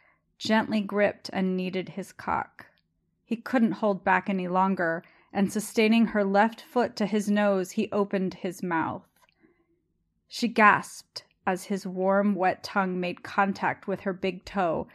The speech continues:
and plunged it into his mouth like a frog snatching a fly. He could taste the pedal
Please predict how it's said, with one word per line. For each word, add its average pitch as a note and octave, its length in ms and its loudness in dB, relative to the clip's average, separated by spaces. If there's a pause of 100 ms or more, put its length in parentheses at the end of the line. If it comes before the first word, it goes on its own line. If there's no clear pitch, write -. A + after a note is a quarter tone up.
(360)
and G3 240 2
plunged A#3+ 580 4
it G3+ 120 -2
into G#3 260 2
his F#3+ 240 -2
mouth F#3 280 2
like F#3 160 -2
a F3+ 40 -6
frog F#3+ 520 2
snatching F#3+ 500 -4
a E3 60 -4
fly. - 500 -2 (1900)
He B3+ 180 0
could A#3 220 -4
taste A3 400 -4
the F3+ 100 -2
pedal - 680 -2